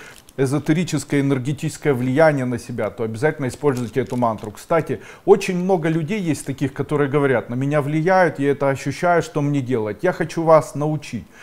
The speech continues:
Когда вы чувствуете, что на вас кто-то влияет, то вы становитесь жертвой.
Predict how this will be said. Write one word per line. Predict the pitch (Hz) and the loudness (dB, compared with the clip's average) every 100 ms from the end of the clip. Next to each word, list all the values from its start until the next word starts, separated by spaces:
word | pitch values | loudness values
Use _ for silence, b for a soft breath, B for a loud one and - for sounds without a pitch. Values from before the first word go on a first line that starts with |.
| B B B B _ - | B B B B _ -8
Когда | 143 120 240 | -2 6 6
вы | 247 | 6
чувствуете, | - 240 - 190 208 190 | -2 -4 -2 -2 -2 -4
что | - 196 | 0 2
на | 196 | 4
вас | 196 | 4
кто-то | 190 196 190 180 | 4 0 2 0
влияет, | 180 180 226 208 - | -2 2 2 2 0
то | - | -2
вы | 175 220 | 0 -4
становитесь | - 151 160 156 156 127 | -2 -2 2 0 -2 -6
жертвой. | 107 120 95 - 85 | -4 -4 -4 -10 -12